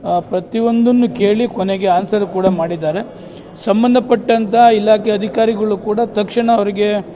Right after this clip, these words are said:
ಸಂಬಂಧಪಟ್ಟಂಥ ಮಾ-, ಇಲಾಖೆ ಮಾಹಿತಿಯನ್ನು ಕೂಡ ಅಲ್ಲಲ್ಲೇ ಕೊಟ್ಟಿದ್ದಾರೆ.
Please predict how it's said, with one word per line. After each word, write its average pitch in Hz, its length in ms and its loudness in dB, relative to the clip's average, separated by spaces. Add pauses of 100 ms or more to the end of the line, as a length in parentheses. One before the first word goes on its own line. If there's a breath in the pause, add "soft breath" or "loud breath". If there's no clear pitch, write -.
(360 loud breath)
ಸಂಬಂಧಪಟ್ಟಂಥ 208 720 0
ಮಾ-, 196 640 2
ಇಲಾಖೆ 202 340 0
ಮಾಹಿತಿಯನ್ನು 208 560 0
ಕೂಡ 202 220 -2
ಅಲ್ಲಲ್ಲೇ 196 500 0 (280)
ಕೊಟ್ಟಿದ್ದಾರೆ. 180 640 -2